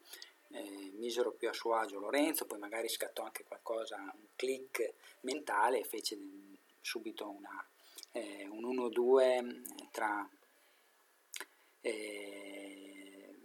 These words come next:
nel, tra Mugello e il successivo Gran Premio in Spagna, e insomma subito, <laughs> eh, insomma, eh, si, si pe-, si pensò che era, era un peccato che son-, non si riuscisse,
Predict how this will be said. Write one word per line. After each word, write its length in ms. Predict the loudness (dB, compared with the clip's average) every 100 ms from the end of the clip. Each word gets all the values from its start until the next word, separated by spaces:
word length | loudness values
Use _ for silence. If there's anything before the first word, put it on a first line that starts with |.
| -14
nel, 640 | -14 -12 -14 -14 -18 -12
tra 160 | 0 0
Mugello 720 | 0 0 4 4 4 2 0 -6
e 60 | -8
il 220 | -8 -8
successivo 460 | -8 -4 -4 -2
Gran 180 | -2 -2
Premio 220 | 0 0
in 60 | -2
Spagna, 460 | -6 -8 -8 -10 -10 -14 -14 -14 -14 -16 -12
e 100 | -10 -10
insomma 320 | -8 -10 -8 -8
subito, 500 | -4 -4 -2 -4 -6 _ _ _ _ _ -20 -14
<laughs> 1040 | -14 -14 -16 -20 -20 -20 -20 -20 -20 _
eh, 560 | -12 -10 -10 -12 -14 -16
insomma, 320 | -12 -8 -8 -10 -20 -20 _ -8
eh, 520 | -6 -6 -8 -20 -18
si, 180 | -14 -8
si 180 | -6 -6
pe-, 180 | -8 -14 -8
si 160 | -6 -4
pensò 340 | -2 0 -2
che 360 | -2 -6 -6 -4
era, 300 | -2 -2 -2
era 160 | -2
un 100 | -4
peccato 480 | -4 6 10 10 10
che 120 | 0
son-, 680 | -4 -4 -6 -12 -14 -18 -20 -20 -20 -20 -14
non 180 | -8
si 160 | -6 -4
riuscisse, 580 | -2 -2 0 2 0